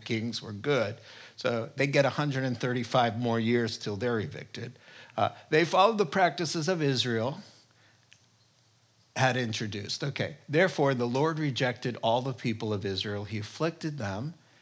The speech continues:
and gave them into the hand of, hands of plunderers until he thrust them from his presence. When he tore Israel away from the house of David,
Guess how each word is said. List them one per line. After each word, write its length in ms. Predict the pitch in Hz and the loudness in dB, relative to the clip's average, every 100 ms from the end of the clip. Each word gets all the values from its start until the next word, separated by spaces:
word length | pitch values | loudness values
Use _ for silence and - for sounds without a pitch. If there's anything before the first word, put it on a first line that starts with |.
| - | -12
and 160 | 131 | -6
gave 280 | 110 127 135 | 0 2 2
them 180 | 139 127 | 2 0
into 300 | 135 139 147 | -2 -2 0
the 120 | 139 | -2
hand 380 | 117 127 131 131 - - | -2 -2 -2 -4 -8 -4
of, 220 | - - - - | -4 -4 -18 -6
hands 300 | 135 139 147 | -2 0 -2
of 160 | 143 | -4
plunderers 1000 | - 151 139 120 110 98 107 170 - - - - - - - | 0 4 6 6 4 4 2 0 -6 -10 -14 -20 -20 -16 -6
until 380 | 123 107 143 131 | -4 2 2 2
he 120 | 127 | -2
thrust 600 | 107 - 131 170 - - | -4 0 2 4 2 0
them 180 | 170 156 | 0 0
from 280 | 147 139 123 | 0 0 0
his 240 | 117 117 | -4 -6
presence. 1000 | - - 127 143 127 92 87 113 - - - - - - | -10 -6 2 2 2 -2 -8 -8 -8 -8 -12 -20 -16 -4
When 160 | 127 | 0
he 120 | 123 | 0
tore 360 | 117 - 185 202 | 0 4 6 6
Israel 500 | 170 170 147 147 127 | 4 2 2 2 2
away 400 | 120 117 143 156 | 2 2 2 2
from 220 | 139 127 | 2 0
the 80 | 120 | 0
house 480 | - 143 151 151 - | -2 0 2 0 -2
of 200 | 117 110 | -4 -2
David, 500 | 127 139 127 110 | 2 4 4 0